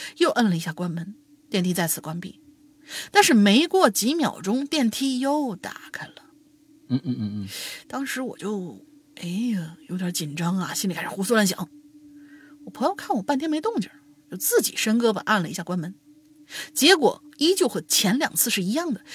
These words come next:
Speaker 1: 也是自个儿关上，
Speaker 2: 嗯。
Speaker 1: 然后又打开了。
Speaker 2: 嗯。
Speaker 1: 我当时就心慌啊，心想不会是有好兄弟在恶作剧吧？
Speaker 2: 嗯。
Speaker 1: 我就说：“要不咱俩今晚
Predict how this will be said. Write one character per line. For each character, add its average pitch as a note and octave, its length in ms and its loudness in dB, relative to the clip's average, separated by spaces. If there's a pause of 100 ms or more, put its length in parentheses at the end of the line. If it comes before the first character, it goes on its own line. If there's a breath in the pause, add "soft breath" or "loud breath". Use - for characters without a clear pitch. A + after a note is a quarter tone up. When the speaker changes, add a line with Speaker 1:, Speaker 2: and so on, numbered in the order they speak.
(140)
Speaker 1:
也 A#3 140 10
是 F#4 140 6
自 D#3+ 280 6
个 F#2 80 4
儿 - 100 -6
关 C#4 240 0
上， A#3 140 -6
Speaker 2:
嗯。 F3 40 -10
Speaker 1:
然 F3 160 -2
后 A#3+ 160 -8
又 A#3 320 -2 (100)
打 D3 120 -2 (180)
开 A3 320 -6
了。 A3+ 100 -16 (840)
Speaker 2:
嗯。 F2 200 -10 (640 loud breath)
Speaker 1:
我 G3 60 -10
当 A#3 160 0
时 B3+ 100 0
就 B3 60 -4
心 C4 280 -2
慌 C4+ 420 -4
啊， F#3+ 100 -10
心 C4 200 -6
想 F#3+ 160 -8
不 A#3 160 -8
会 D4 180 -4
是 B3 140 -4
有 F3 280 -8 (1500 loud breath)
好 E3+ 560 0
兄 D#4 260 2
弟 C4+ 360 0
在 - 240 -6 (400)
恶 C4+ 180 -4
作 C4 140 0
剧 D#4+ 260 4
吧？ G#3 420 -2 (960 loud breath)
Speaker 2:
嗯。 F#2+ 120 -4
Speaker 1:
我 F2+ 40 -6
就 E2+ 60 -2
说 F4 220 -4
：“要 E4+ 200 -6
不 C#4+ 100 -12
咱 A3+ 260 -4
俩 B3 180 -4
今 B3+ 200 -6
晚 A3+ 180 -6